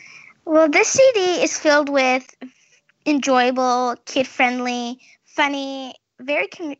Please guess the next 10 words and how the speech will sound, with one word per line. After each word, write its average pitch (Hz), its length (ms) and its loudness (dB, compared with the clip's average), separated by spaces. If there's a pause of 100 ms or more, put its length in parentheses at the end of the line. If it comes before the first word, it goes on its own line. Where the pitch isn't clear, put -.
(120)
curriculum-based 240 920 -6 (300)
music 262 320 0
for - 160 0
you 247 260 2
and 262 240 0
your 277 120 0
kids 254 320 -2
to - 100 -4
enjoy. 226 640 2
And 220 220 -4